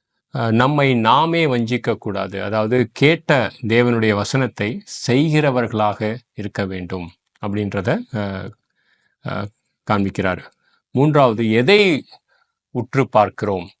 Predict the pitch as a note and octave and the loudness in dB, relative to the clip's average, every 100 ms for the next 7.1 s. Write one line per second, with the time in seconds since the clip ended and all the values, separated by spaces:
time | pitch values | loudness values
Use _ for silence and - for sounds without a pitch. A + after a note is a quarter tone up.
0 | _ A2 G#2 A2+ A2 A2 G#2+ G#2 G2+ G#2 | _ -8 -2 -2 0 0 0 0 0 0
1 | F#2 - - G2+ G2 F#2+ F#2+ G#2 G2 F2+ | 0 -8 -6 -4 -2 -2 -2 -2 0 -2
2 | - _ - _ - - A#2 B2 B2 B2+ | -8 _ -20 _ -8 2 6 6 4 4
3 | B2+ A2+ A2 A2 A#2 A#2+ A2+ G2 - G2 | 2 2 2 4 4 4 2 0 0 -2
4 | A2 G3 _ _ _ _ _ - A2 G#2+ | -2 -6 _ _ _ _ _ -2 0 2
5 | G#2+ D#3 F3+ F3+ D#3 B2 A#2 B2 B2+ A2+ | 2 4 6 6 4 2 6 4 4 0
6 | A2 G#2+ A2 D3 C3 A2+ G2 - G#2+ - | 0 0 -2 -4 2 2 2 -2 -6 -6
7 | - | -14